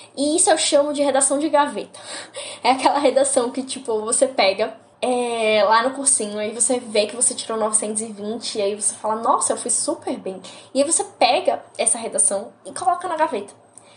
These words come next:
E você não para pra ver, né? O que que você errou de gramática, o que que o professor sinalizou, né? É, por que que você errou uma vírgula? Foi porque separava sujeito de predicado? Isso,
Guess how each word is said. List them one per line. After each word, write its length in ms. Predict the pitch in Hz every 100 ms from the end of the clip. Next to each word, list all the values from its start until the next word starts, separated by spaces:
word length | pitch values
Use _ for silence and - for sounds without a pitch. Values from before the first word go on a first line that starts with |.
| - - _
E 80 | 302
você 200 | 359 -
não 200 | 427 539
para 420 | - 262 330 415
pra 220 | 370 277 254
ver, 420 | - 202 196 208 - - _
né? 240 | 240 269 349
O 60 |
que 100 | 370
que 80 | 370
você 260 | 440 - 320
errou 360 | 262 233 226
de 120 | 220 226
gramática, 840 | 226 220 190 - - - 233 202
o 80 | 233
que 120 | 294
que 100 | 349
o 40 | 392
professor 480 | 330 330 302 - 262
sinalizou, 960 | - 240 214 214 214 208 208 196 202 - - - - -
né? 460 | 240 226 285 - - - - -
É, 960 | - 226 233 233 226 226 226 220 214 - -
por 160 | 392
que 120 | 494
que 80 | 508
você 240 | 381 - 311
errou 240 | 262 262
uma 160 | 247 226
vírgula? 640 | 226 269 226 180 165 -
Foi 140 | - 392
porque 200 | 370 311
separava 460 | 294 254 202 214
sujeito 380 | 214 202 208 190
de 100 | -
predicado? 840 | - 185 - - 247 254 - - - _ _ _ _ _ _ _ - - -
Isso, 640 | 302 480 - - 202